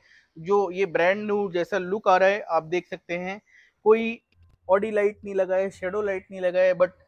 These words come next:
ये जो सिल्वर color आता है, बहुत सारी Innova Krista में एक issue है कि company का जो silver color आता है, उस पे क्या होता है कि color निकल जाता है, fade दिखता है। तो उसको हम लोग ने same brand, सेम चीज़ को नया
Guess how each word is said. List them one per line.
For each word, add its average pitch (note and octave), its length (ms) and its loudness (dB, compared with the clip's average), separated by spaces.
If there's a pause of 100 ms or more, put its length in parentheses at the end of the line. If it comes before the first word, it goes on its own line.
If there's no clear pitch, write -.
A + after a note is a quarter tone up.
(340)
ये G#3+ 120 0
जो A#3+ 100 -6
सिल्वर A3 380 -2
color A3 280 0
आता F3+ 220 0
है, F#3+ 180 0
बहुत F3 320 -4
सारी A3+ 340 -4
Innova G3+ 180 -4
Krista F#3+ 440 -8
में G3 80 -8
एक F#3+ 200 -6
issue G3 240 -12
है F#3+ 260 -6 (320)
कि F#3 80 -14
company A3+ 440 -6
का A3+ 80 0
जो A3 120 -6
silver F#3+ 380 -6
color G3+ 280 -4
आता F#3+ 220 -4
है, F#3+ 240 -8 (400)
उस - 220 -12
पे B3 120 -6
क्या A#3+ 140 -2
होता A3 260 0
है A3+ 100 -2
कि C4 140 -10
color G#3 340 -2
निकल F#3+ 300 -2
जाता F3+ 220 0
है, F3 240 0 (420)
fade G#3 220 2
दिखता F#3 320 -4
है। D#3 220 -6 (400)
तो - 60 -2
उसको B3 420 -4
हम A3+ 180 0
लोग A3 180 0
ने G#3 260 -8 (280)
same C4 400 0
brand, G#3 340 -2
सेम A3 400 -6
चीज़ A3 340 -8
को G3 300 -6 (320)
नया A#3+ 300 0